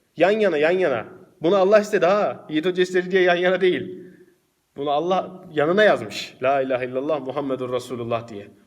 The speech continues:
Onun için Peygamber aleyhissalatü vesselama gönülden iman edeceğiz, itaat edeceğiz. İşte aziz cemaat, itaat, itaat edeceğiz de bu itaat de çok önemli. Takva bilinci, itaat olma bilinci. Yap dediklerini yapmalıyız. Ayşe validemiz, Peygamber Efendimiz aleyhissalatü vesselamın eşi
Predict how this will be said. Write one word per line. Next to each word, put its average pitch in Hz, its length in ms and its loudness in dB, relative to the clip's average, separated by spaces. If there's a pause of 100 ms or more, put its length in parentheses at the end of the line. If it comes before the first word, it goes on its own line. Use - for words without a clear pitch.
(100)
Onun 143 180 -4
için 139 340 -12 (300)
Peygamber 127 640 -4 (100)
aleyhissalatü 120 500 -8
vesselama 120 440 -8
gönülden 127 680 -6 (200)
iman 120 320 -8
edeceğiz, 117 340 -12
itaat 113 300 -10
edeceğiz. 101 420 -16 (480)
İşte 170 320 -6
aziz 151 280 -6
cemaat, 127 420 -2 (320)
itaat, 143 520 -2 (100)
itaat 185 300 -4
edeceğiz 165 400 -4
de 127 120 -10
bu 180 80 -8
itaat 160 340 -4
de - 40 -18
çok 156 200 -12
önemli. 104 460 -10 (400)
Takva 135 440 -4
bilinci, 113 300 -8
itaat 143 460 -8
olma 127 260 -6
bilinci. 110 380 -12 (400)
Yap 156 200 -2
dediklerini 131 420 -8
yapmalıyız. 110 560 -12 (460)
Ayşe 196 380 0
validemiz, 127 440 0
Peygamber 151 340 -6
Efendimiz 120 240 -8
aleyhissalatü 131 360 -8
vesselamın 170 300 -8
eşi 185 460 -10